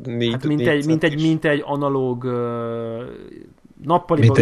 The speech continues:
Speaker 3: egy,
Speaker 2: ülsz,
Speaker 3: mint egy
Speaker 2: nappaliba
Speaker 3: DualShock-on.
Speaker 2: ülsz, mint egy DualShock-on, szerintem ezzel, ezerszer jobban tudsz játszani
Speaker 1: De mi,
Speaker 2: egy
Speaker 1: mit a
Speaker 2: R T S-t.
Speaker 1: kurzor gyorsabban? Ugye ott is a, tehát
Speaker 2: Sokkal jobban
Speaker 1: pici
Speaker 2: fogsz
Speaker 1: az az
Speaker 2: tudni
Speaker 1: analóg,
Speaker 2: kijelölni,
Speaker 1: pici az a
Speaker 2: sok-, sokkal precízebben fogsz tudni mutatni, mint, mint egy analóg
Speaker 1: De pici az a
Speaker 2: izé.
Speaker 1: hely, ahol, érted, ott, ott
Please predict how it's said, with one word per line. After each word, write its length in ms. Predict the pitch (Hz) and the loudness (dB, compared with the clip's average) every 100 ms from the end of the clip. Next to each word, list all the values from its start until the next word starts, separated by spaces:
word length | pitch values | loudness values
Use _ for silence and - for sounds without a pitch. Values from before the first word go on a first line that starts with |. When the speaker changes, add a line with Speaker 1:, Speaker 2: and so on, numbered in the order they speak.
| 110 | 8
Speaker 3:
egy, 60 | |
Speaker 2:
ülsz, 140 | 139 107 | 6 2
Speaker 3:
mint 120 | 113 | 2
egy 40 | |
Speaker 2:
nappaliba 300 | 110 110 107 | 6 6 8
Speaker 3:
DualShock-on. 280 | 107 92 160 | 8 6 4
Speaker 2:
ülsz, 120 | 160 151 | 2 -2
mint 120 | 147 | -6
egy 100 | 151 | -4
DualShock-on, 600 | 165 196 180 180 - 165 | 0 0 0 -4 -6 -8
szerintem 320 | 156 147 143 139 | -6 -6 -6 -6
ezzel, 180 | 143 143 | -6 -6
ezerszer 520 | 151 131 131 120 120 | -6 -4 -6 -6 -8
jobban 260 | 117 117 120 | -8 -10 -12
tudsz 180 | 120 117 | -14 -14
játszani 320 | 110 - 131 | -14 -4 -2
Speaker 1:
De 80 | 139 | -2
mi, 60 | |
Speaker 2:
egy 60 | 123 | -4
Speaker 1:
mit 100 | 147 | 0
a 40 | |
Speaker 2:
R 40 | 131 | 0
T 40 | |
S-t. 60 | 120 | 2
Speaker 1:
kurzor 360 | 127 131 147 | 0 4 4
gyorsabban? 680 | 135 123 123 - 127 135 127 | 6 4 4 4 6 6 4
Ugye 240 | 117 131 147 | 4 2 4
ott 160 | 147 | 4
is 120 | 139 - | 0 -6
a, 40 | |
tehát 320 | - 123 - - | 2 2 2 -10
Speaker 2:
Sokkal 340 | - 127 - | 0 2 2
jobban 180 | 185 165 | 0 0
Speaker 1:
pici 60 | 160 | 4
Speaker 2:
fogsz 140 | 131 | 4
Speaker 1:
az 20 | |
az 60 | 131 | 4
Speaker 2:
tudni 160 | 135 127 | 4 6
Speaker 1:
analóg, 160 | 120 | 6
Speaker 2:
kijelölni, 420 | 120 180 175 165 | 6 4 0 0
Speaker 1:
pici 160 | 160 147 | 0 6
az 180 | 123 - | 6 6
a 60 | |
Speaker 2:
sok-, 140 | 131 - - | -4 -10 -20
sokkal 440 | - 185 - 139 | -10 -10 -10 -12
precízebben 440 | 131 131 135 123 120 | -10 -8 -6 -8 -10
fogsz 180 | 131 | -14
tudni 180 | - 131 | -12 -6
mutatni, 600 | 123 131 127 127 117 117 | -4 -4 -4 -6 -6 -10
mint, 340 | 117 117 117 - | -8 -8 -10 -14
mint 260 | 123 117 117 | -12 -10 -10
egy 120 | 117 | -10
analóg 560 | 127 123 117 117 110 - | -8 -6 -6 -8 -10 -4
Speaker 1:
De 80 | |
pici 380 | 147 220 196 131 | -2 -2 -2 6
az 140 | 127 117 | 6 8
a 40 | 127 | 4
Speaker 2:
izé. 100 | 139 | 6
Speaker 1:
hely, 200 | 117 110 | 6 6
ahol, 300 | 117 117 117 | 6 6 6
érted, 360 | - 131 123 | 4 0 2
ott, 180 | 127 120 | 2 2
ott 200 | 135 - | -6 -6